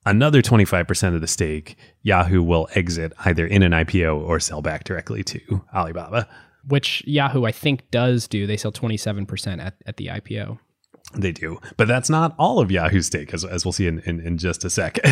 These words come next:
Speaker 1: <laughs> So, but at least it's voting rights. So now, w-, once that's happened, between SoftBank and Yahoo, they no longer control majority ownership in Alibaba. This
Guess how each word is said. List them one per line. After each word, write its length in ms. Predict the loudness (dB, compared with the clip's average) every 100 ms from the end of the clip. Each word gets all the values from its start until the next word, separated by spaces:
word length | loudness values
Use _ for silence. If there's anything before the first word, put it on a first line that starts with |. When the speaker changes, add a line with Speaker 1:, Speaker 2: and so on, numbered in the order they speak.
| 6 8
Speaker 1:
<laughs> 340 | 8 6 2 2
So, 260 | 6 8 6
but 260 | 6 6
at 120 | 6
least 200 | 6 6
it's 120 | 6 6
voting 280 | 6 6
rights. 200 | 2 0
So 120 | 2 4
now, 220 | 4 2
w-, 320 | -4 -8 -2
once 240 | 2 2 4
that's 360 | 4 4 4
happened, 460 | 0 -2 -4 -10 -12 -16 -20 -6
between 280 | 0 2 4
SoftBank 500 | 4 2 2 0 2
and 120 | 2
Yahoo, 360 | 2 2 0
they 140 | 4 6
no 200 | 8 8
longer 360 | 6 4 2
control 600 | 0 -2 -2 -2 -4 -6 -4
majority 580 | -2 0 -2 -4 -8 -8
ownership 500 | -8 -6 -6 -6 -8
in 440 | -4 -2 -2 -8 -12 -8
Alibaba. 560 | -8 -8 -12 -8 -8 _ _ -20 -20 _
This 440 | 2 4 4 2